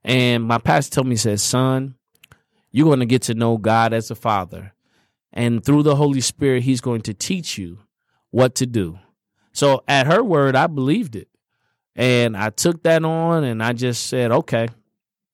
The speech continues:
let me venture out in this fatherhood piece." Said, she said, "Pas-," my pastor said, "Son, you know how to love. Just love your family."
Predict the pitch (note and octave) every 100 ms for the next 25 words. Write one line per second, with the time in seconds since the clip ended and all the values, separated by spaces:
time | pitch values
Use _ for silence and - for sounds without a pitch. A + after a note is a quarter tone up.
0 | _ _ _ _ _ B2+ C3 C#3 B2 C3
1 | - B2+ A#2+ A2+ A2+ - A#2 A2+ G#2 G#2
2 | G#2+ F#2+ A2+ G2+ - G#2+ G2+ - B2 A#2+
3 | A2 G2+ C3 A#2+ - C3+ A#2+ B2 A#2 A2+
4 | A2+ G2+ - D3 D3+ C#3+ C3+ G3 F3 E3
5 | D#3+ E3 C#3 A2 F#2 F2 _ _ _ _
6 | _ - B2+ A2 A2+ A2+ A2+ A#2 - G2
7 | E2+ E2+ F#2+